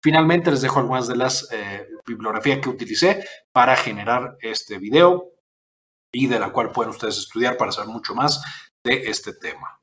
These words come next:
También quería recordarles que ya se pueden inscribir a nuestro curso de uso de gabapentina y pregabalina, justamente donde revisaremos los principios del uso de estos dos fármacos para el dolor crónico, principalmente de patologías como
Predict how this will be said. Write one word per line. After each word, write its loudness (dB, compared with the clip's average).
También 4
quería 8
recordarles 2
que 0
ya 2
se 0
pueden -2
inscribir 0
a -8
nuestro -8
curso -4
de 0
uso -4
de 0
gabapentina -6
y -10
pregabalina, -2
justamente -6
donde -2
revisaremos -4
los -6
principios -4
del -4
uso 2
de -2
estos -8
dos -8
fármacos -8
para -8
el -16
dolor -6
crónico, 2
principalmente -8
de -8
patologías -8
como -14